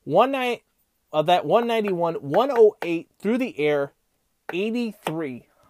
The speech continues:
on the ground. Unbelievable. Two penalties, fifteen yards for Ohio State.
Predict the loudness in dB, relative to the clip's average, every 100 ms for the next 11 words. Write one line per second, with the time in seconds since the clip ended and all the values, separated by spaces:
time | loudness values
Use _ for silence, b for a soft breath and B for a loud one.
0 | _ -12 -10 -10 -12 -14 -14 -12 -12 -8
1 | -8 -8 -10 -12 _ b b 0 2 6
2 | 8 6 4 4 2 2 -8 -4 -2 0
3 | -2 -6 -2 0 -2 -2 -2 0 -2 -2
4 | -4 -6 -6